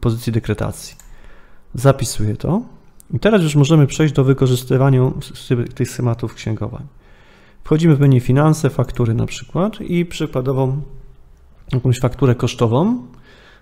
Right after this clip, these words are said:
Ważne jest, żeby faktura była od tego nabywcy, kosztowa na przykład, żeby nabywcą tej faktury była firma, dla której zdefiniowaliśmy ten schemat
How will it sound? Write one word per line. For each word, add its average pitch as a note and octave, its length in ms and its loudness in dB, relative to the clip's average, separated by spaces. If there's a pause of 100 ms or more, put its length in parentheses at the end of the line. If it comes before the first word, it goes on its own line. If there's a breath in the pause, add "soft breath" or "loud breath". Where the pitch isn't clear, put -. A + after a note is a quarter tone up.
(100)
Ważne C#3+ 400 4
jest, D3+ 140 2
żeby C#3 160 0
faktura C3+ 400 0
była B2 140 4
od B2 160 -2
tego B2+ 420 2 (180)
nabywcy, B2 720 2
kosztowa A2 460 -4
na A#2+ 100 -2
przykład, - 480 -6 (640 soft breath)
żeby B2+ 220 2
nabywcą C3 400 4
tej B2+ 120 0
faktury C#3+ 340 0
była D3+ 160 6
firma, F#3 360 8
dla D#3 220 0
której F3 220 2
zdefiniowaliśmy D3 680 2
ten C#3+ 180 2
schemat B2+ 600 0